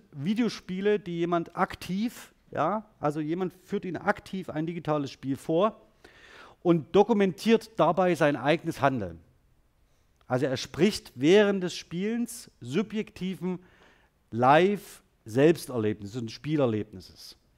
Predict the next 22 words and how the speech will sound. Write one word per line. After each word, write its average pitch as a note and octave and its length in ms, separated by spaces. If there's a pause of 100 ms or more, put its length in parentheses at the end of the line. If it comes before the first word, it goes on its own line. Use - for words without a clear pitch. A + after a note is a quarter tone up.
(720)
Jetzt F3+ 200
ist G#3 120
es F3+ 160
natürlich F#3+ 380
so, G3+ 140
dass G3 120
die E3 100
prominenten F3 680
Let's D3+ 360
Player D#3 640
nicht D#3 420
ihre D3 200
Seele D3+ 280
öffnen C3 640 (240)
für C#3 300
ein B2+ 480 (160)
Publikum, C#3 560
was B2+ 140
irgendwie C#3 360
vorm C3 260
Monitor A#2+ 440
sitzt, - 380